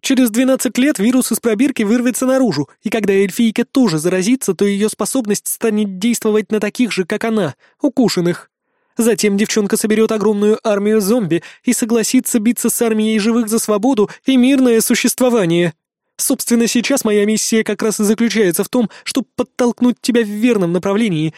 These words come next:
и с помощью знаний, которые ты обретешь в этом университете, мы смогли победить саму смерть». «Эльфийку зовут Лаура Тайфален?» — спросил я, потому что известия о ее ужасном будущем поразили меня до глубины души.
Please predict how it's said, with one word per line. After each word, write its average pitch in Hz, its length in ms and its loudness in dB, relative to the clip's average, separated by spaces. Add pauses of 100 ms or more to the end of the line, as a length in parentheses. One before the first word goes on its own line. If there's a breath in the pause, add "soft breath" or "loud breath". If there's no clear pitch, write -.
(140)
и 233 80 -2
с 202 60 -4
помощью 233 380 0
знаний, 202 340 0
которые 196 400 0
ты 202 120 0
обретешь 196 420 0
в 196 40 -2
этом 202 300 -2
университете, 208 800 -2 (220 soft breath)
мы 226 160 0
смогли 233 380 0
победить 226 420 2
саму 220 240 0
смерть». 214 540 0 (680)
«Эльфийку 190 460 0
зовут 160 280 0
Лаура 180 340 2
Тайфален?» — 165 600 0 (300)
спросил 170 480 -2
я, 165 240 0
потому 156 320 -4
что 180 180 -2
известия 165 580 -2
о 170 120 -2
ее 170 260 2
ужасном 175 460 -2
будущем 165 400 -4
поразили 165 440 -4
меня 139 280 -6
до 147 120 -6
глубины 170 380 -2
души. - 440 -8